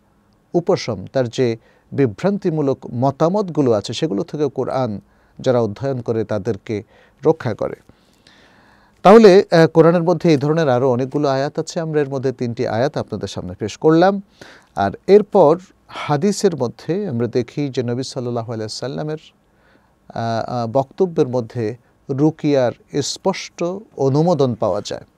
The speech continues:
আউফ ইবনে মালিক আল আশজারি রাদিয়াল্লাহু তাআলা আনহু থেকে বর্ণিত, তিনি বলেন, "কুন্না, আ, নুরকি ফি আল জাহিলিয়াহ।"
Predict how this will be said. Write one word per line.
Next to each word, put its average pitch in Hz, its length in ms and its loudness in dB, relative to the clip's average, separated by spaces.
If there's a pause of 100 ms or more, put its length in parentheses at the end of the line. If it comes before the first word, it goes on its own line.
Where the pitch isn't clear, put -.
(880)
আউফ 196 320 6
ইবনে 180 180 -2
মালিক 151 340 4
আল 135 80 4
আশজারি 147 640 2 (580)
রাদিয়াল্লাহু 131 600 2
তাআলা 123 240 2
আনহু 120 180 -2
থেকে 120 240 -4
বর্ণিত, 113 400 -2
তিনি 131 260 -4
বলেন, 120 520 0 (640)
"কুন্না, 180 580 2 (1400)
আ, 127 460 0 (920)
নুরকি 156 640 4
ফি 156 440 -2
আল 131 180 -2
জাহিলিয়াহ।" 120 640 0